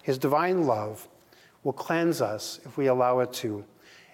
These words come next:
and set us ablaze with that same glory. And we will be bright lights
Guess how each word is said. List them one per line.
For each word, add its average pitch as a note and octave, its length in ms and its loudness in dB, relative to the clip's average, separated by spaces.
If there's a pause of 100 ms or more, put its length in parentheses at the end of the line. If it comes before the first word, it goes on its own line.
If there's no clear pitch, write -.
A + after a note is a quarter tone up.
and C#3 420 2
set D#3 260 2
us F3+ 220 2
ablaze G#2+ 540 -4
with B2 100 -8
that B2 180 2
same E3 320 6
glory. A#2 440 2 (680)
And C3 100 2
we C3+ 100 6
will C3 120 6
be C3 120 -4
bright B2+ 380 0
lights B2 440 0